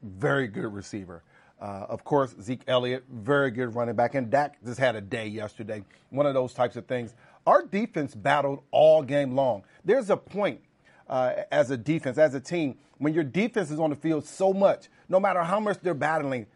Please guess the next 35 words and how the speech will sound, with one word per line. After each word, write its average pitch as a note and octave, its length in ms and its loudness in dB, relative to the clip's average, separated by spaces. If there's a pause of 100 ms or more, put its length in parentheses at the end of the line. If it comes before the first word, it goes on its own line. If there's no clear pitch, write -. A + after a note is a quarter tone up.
(140)
they E3+ 80 -4
get D#3+ 220 -6
tired. B2 420 -10 (440)
They, E3 120 0
they, E3+ 160 -8
they E3 200 0
can't E3+ 380 -4
take D#3+ 280 0
it E3 80 0
anymore. D3+ 320 0
They E3 100 2
can't E3 280 -2
hold D#3 340 2
the, C3+ 160 0 (180)
the E3+ 80 0
fort F#3 380 0
any D#3 180 -2
longer. C#3+ 440 0 (180)
I C#3+ 100 2
think E3 260 -4
we D3+ 120 -4
reached C#3 320 -6
that C3+ 180 0
point C3+ 220 -4
yesterday. A#2+ 440 0 (300)
They, D#3 320 -2
the C3 260 -6
Dallas C3 360 0
offense D3+ 340 2
ran A#2+ 160 -4
out G#2+ 100 -10
a F#2 200 -18
bunch C#3+ 260 -4
of C3+ 140 -8
plays, A2+ 360 -6